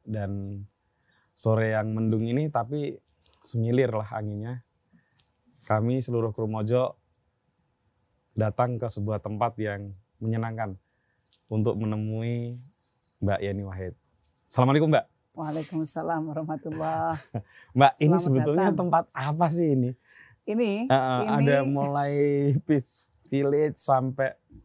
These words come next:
Speaker 1: posta apa? Pojok
Speaker 2: Pojok Taraman.
Speaker 1: Taraman gitu. Apa sebetulnya tempat ini?
Speaker 2: <laughs> Ini cuma sekedar tempat, apa ya, ini mungkin tempat inkubasi banyak gagasan. Awalnya tuh begitu mungkin ya.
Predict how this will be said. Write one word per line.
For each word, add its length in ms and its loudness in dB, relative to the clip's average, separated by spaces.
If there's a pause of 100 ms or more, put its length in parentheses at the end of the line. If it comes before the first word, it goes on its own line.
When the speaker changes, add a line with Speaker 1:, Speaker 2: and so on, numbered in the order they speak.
Speaker 1:
posta 460 0
apa? 300 -6 (480)
Pojok 320 4
Speaker 2:
Pojok 100 4
Taraman. 400 4
Speaker 1:
Taraman 460 0
gitu. 280 0 (960)
Apa 320 -2
sebetulnya 680 -4 (280)
tempat 420 -4
ini? 240 -4 (280)
Speaker 2:
<laughs> 220 -8
Ini 240 6
cuma 300 0
sekedar 580 0
tempat, 480 -2 (440)
apa 340 0
ya, 200 6
ini 180 0
mungkin 360 0
tempat 420 2
inkubasi 760 0
banyak 320 -2
gagasan. 580 -2
Awalnya 420 0
tuh 120 0
begitu 360 -2
mungkin 360 -4
ya. 160 -6